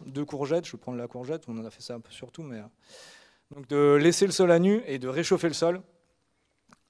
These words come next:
euh, regarder la température du sol. Et dès que ça passait à douze, treize degrés, eh ben, on pouvait planter la courgette.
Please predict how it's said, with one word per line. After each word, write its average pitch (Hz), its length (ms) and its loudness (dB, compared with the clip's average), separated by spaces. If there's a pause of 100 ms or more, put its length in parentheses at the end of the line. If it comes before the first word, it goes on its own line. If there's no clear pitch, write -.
euh, 120 540 -6
regarder 170 380 4
la 160 120 4
température 151 500 0
du 143 100 -8
sol. 151 240 -6 (1400)
Et 127 300 -2
dès 156 160 4
que 156 80 -4
ça 151 140 2
passait 156 400 2
à 151 100 2
douze, 151 320 -8
treize 147 240 -4
degrés, 143 380 -6 (280)
eh 123 120 -12
ben, 131 340 -2
on 127 60 -6
pouvait 131 240 -8
planter 123 320 -10 (640)
la 127 100 -4
courgette. 120 460 -12